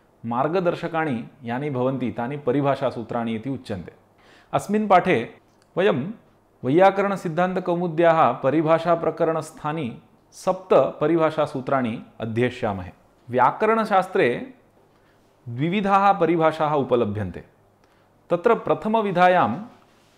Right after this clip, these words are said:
परिभाषायां तस्मिन्निति निर्दिष्टे पूर्वस्य इत्यादि सूत्रात्मिकाः परिभाषाः आगच्छन्ति, यासां निर्मितिः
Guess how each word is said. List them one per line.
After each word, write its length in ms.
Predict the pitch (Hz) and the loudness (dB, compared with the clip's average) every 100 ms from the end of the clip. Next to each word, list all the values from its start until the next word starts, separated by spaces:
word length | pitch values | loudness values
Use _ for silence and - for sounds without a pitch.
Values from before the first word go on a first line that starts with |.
| _ _ 156 | _ _ 0
परिभाषायां 680 | 165 170 165 160 156 147 104 - _ _ _ | 4 6 4 4 2 2 0 -10 _ _ _
तस्मिन्निति 540 | - 139 185 185 180 180 | -6 -4 -6 -6 -4 -2
निर्दिष्टे 500 | 175 156 165 165 160 | -4 -2 -2 0 -4
पूर्वस्य 720 | 160 147 143 139 139 127 127 | -2 -2 0 -2 0 2 2
इत्यादि 460 | 127 127 156 156 160 | -2 -2 0 2 0
सूत्रात्मिकाः 1000 | 156 139 147 147 147 143 131 135 131 202 - - _ _ _ | -2 -8 0 0 0 -4 4 4 4 -2 -8 -20 _ _ _
परिभाषाः 480 | 123 139 135 127 127 | -2 2 0 0 -4
आगच्छन्ति, 920 | 139 - 104 123 - 135 143 - - _ _ _ _ | -4 -4 -4 -4 -6 -6 -6 -8 -16 _ _ _ _
यासां 360 | 123 135 - 185 | 0 0 2 -2
निर्मितिः 760 | 170 147 160 180 185 175 123 | 0 -2 -2 -2 -2 -2 -4